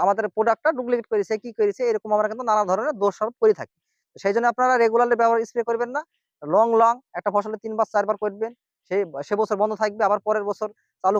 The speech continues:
করবেন। একইভাবে আমরা সিমোডিসটাকে বর্তমানে এমন জায়গায় নিয়ে চলে এসেছি, একইভাবে স্প্রে করার ফলে কিন্তু আমরা কাজ এখন ধরে পাচ্ছি না। তো এই কীটনাশকটা ভালো কীটনাশক, আপনারা ওইরকম করবেন না, কীটনাশকটাকে নষ্ট করবেন না। কোম্পানির বিধি মেনে আপনারা একটা ফসলে তিন থেকে চারবার স্প্রে করবেন, তাহলে কীটনাশকও ঠিক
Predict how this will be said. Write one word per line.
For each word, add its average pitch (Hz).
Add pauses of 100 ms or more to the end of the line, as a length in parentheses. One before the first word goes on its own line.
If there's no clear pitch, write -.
করবেন। 214 (440)
একইভাবে 208 (360)
আমরা 185
সিমোডিসটাকে 247
বর্তমানে 247
এমন 254
জায়গায় 247
নিয়ে 240
চলে 220
এসেছি, - (420)
একইভাবে 214
স্প্রে 233
করার 220
ফলে 214
কিন্তু 262
আমরা 233 (100)
কাজ 202
এখন 208
ধরে 185
পাচ্ছি -
না। 87 (300)
তো -
এই 185
কীটনাশকটা 220
ভালো 202
কীটনাশক, 226
আপনারা 226
ওইরকম 214
করবেন 226
না, 311 (340)
কীটনাশকটাকে 220
নষ্ট - (100)
করবেন 107
না। 82 (380)
কোম্পানির 208
বিধি 226
মেনে 262 (100)
আপনারা 214
একটা -
ফসলে 226
তিন 233
থেকে 208
চারবার 196 (160)
স্প্রে 214
করবেন, 247 (420)
তাহলে 170
কীটনাশকও 233
ঠিক 247